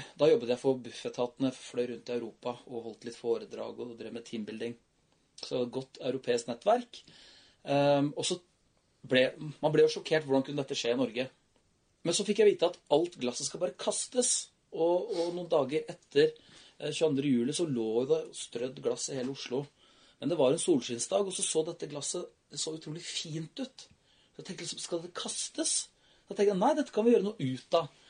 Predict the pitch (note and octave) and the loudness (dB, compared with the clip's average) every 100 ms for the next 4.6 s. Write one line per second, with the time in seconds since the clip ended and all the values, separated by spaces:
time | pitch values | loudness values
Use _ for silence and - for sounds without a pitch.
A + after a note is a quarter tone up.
0 | - _ - F3+ G#3+ G#3+ E3 - G#3 G#3+ | -20 _ 4 4 4 2 0 4 4 4
1 | - _ _ _ - - G#3+ - - A3 | 0 _ _ _ -6 -4 0 2 2 2
2 | A#3 F#3+ - _ _ F#3+ D3+ E3 G3+ G3+ | 0 -4 -16 _ _ -2 2 4 2 0
3 | - - - F3 F3+ - E3+ F3 F#3 F3+ | -10 -10 0 4 4 0 -8 -10 -8 -8
4 | F3+ F3+ - - F#3 | -8 -8 -10 -10 -6